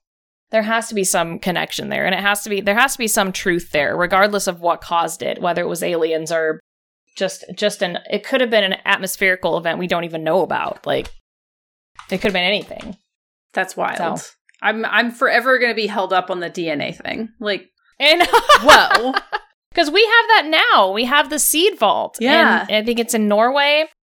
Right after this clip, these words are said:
Speaker 1: Like, we have those things, and they didn't know what D N A was back then. Like, it could have been totally, like, told or understood by them as, "Oh, everything was stored
Speaker 2: Yeah.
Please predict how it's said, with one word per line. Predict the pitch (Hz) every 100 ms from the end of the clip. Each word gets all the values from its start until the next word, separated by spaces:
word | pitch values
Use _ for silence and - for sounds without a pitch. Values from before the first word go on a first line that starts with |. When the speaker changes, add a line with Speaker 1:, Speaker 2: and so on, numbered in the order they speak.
| _ -
Speaker 1:
Like, | 214 214
we | 226 262
have | 277 381
those | 262 185 -
things, | 180 170 175
and | 220 226
they | 311
didn't | 415 349
know | 202
what | 185
D | 190 180
N | 165
A | 160
was | 165 160 165
back | 170 160 -
then. | 170 214
Like, | 254 226
it | 240
could | - 330
have |
been | 285 233
totally, | - 214 214 196 185 - _ _ _ -
like, | 220 -
told | - - 269 320 196 190
or | 196 208 -
understood | 254 254 247 - - 240 285 226
by | 196 190
them | 185 175 180
as, | 180 180 -
"Oh, | 233 208 160 - - - - _ -
everything | 220 226 247 262 240
was | 220 202
stored | - - 247 233 175 175 185 214
Speaker 2:
Yeah. | 311 349 196